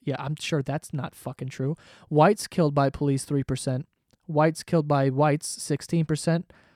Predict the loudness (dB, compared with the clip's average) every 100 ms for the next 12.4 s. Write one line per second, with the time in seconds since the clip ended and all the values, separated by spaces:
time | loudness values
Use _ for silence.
0 | _ _ 2 2 0 0 2 2 2 2
1 | 2 2 4 2 -4 -4 0 2 2 2
2 | 0 -2 -2 -2 -6 _ _ _ _ 2
3 | 2 2 -2 0 2 2 2 2 2 0
4 | -6 -18 _ _ _ _ _ _ 0 2
5 | 4 2 0 -2 -4 -8 -8 -10 -10 _
6 | _ _ _ _ _ _ _ _ _ _
7 | -20 -2 0 0 -2 -6 -10 _ _ _
8 | 0 0 2 -2 -4 -4 -4 -6 -16 _
9 | _ _ _ 2 6 6 6 4 2 -4
10 | -10 _ _ _ _ _ _ _ _ _
11 | _ _ -4 -2 -2 -2 0 4 4 4
12 | 2 2 0